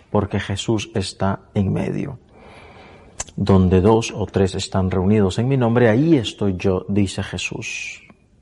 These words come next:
Clarísimo, el mismo Señor lo dice. Por lo tanto, hay una presencia de Él también cuando estamos reunidos en su nombre. O sea, Él está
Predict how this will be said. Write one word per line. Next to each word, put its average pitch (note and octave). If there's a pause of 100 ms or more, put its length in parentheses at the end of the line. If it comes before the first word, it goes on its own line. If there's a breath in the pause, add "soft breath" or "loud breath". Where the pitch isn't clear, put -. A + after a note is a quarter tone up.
(120)
Clarísimo, F#2+
el F2+
mismo F#2+
Señor F#2+
lo F#2+
dice. -
Por -
lo F#2+
tanto, C#3
hay C3+
una D#3
presencia D3
de F#2+
Él C#3+
también E3+ (680 loud breath)
cuando B2+
estamos D#3
reunidos G#2
en G#3
su G#3+
nombre. A2 (340)
O A#2+
sea, -
Él D#3
está F#3+